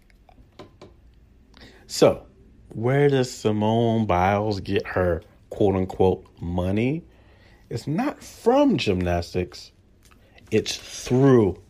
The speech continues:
gymnastics. It's through her greatness. As she continues to be great,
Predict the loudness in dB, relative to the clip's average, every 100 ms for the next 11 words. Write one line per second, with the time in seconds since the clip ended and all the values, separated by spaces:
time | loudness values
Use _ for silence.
0 | -10 -6 -6 -6 -10 -14 -14 -14 -14 -20
1 | -20 _ -20 -20 -10 -4 -4 -4 -10 -14
2 | _ -18 -2 2 4 4 2 0 2 0
3 | -2 -10 -16 -18 -20 -20 -18 -6 -4 -2
4 | -2 -2 -2 0 2 2 0 0 -2 2
5 | 2 2 0